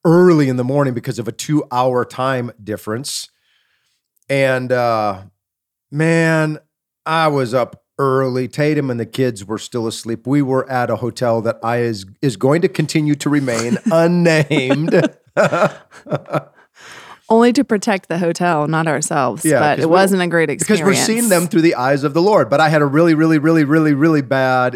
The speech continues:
Speaker 1: experience there.
Speaker 2: Yep.
Speaker 1: To say the least.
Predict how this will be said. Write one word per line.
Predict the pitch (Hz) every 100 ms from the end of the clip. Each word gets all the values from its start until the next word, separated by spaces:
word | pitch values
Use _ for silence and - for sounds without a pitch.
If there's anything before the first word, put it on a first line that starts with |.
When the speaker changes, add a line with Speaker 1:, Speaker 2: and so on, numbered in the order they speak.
| 131
Speaker 1:
experience | 127 - - 165 165 160 123 101 - _ _
there. | 113 98 78 - _ _ _ _ _ _ _ -
Speaker 2:
Yep. | 180 185 _
Speaker 1:
To | 156
say | 143 170
the | 143 143
least. | 156 101 - - -